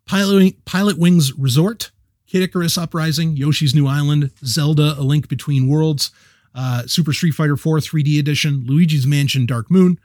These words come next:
River City Tokyo Rumble, and Shin Megami Tensei four Apocalypse. And there are so many more games that I could bring up that I didn't bring up.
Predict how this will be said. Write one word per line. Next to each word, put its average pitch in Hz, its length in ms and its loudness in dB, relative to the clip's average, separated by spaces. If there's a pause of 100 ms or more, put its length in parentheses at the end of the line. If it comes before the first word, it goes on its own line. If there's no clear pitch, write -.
(240)
River 156 240 0
City 147 340 0
Tokyo 131 400 -4
Rumble, 151 500 2
and 131 300 -2
Shin 151 240 -2
Megami 127 320 -2
Tensei 151 380 -2
four 190 440 -2
Apocalypse. - 920 -8 (960)
And 170 340 0
there 165 100 4
are 156 60 2
so - 260 2
many 143 120 4
more 120 200 2
games 113 300 -2
that 123 100 -2
I 107 60 -2
could 165 100 -6
bring 117 140 -2
up 107 100 -6
that 113 120 -8
I 110 80 -4
didn't 107 220 -4
bring 104 220 -4
up. 92 200 -8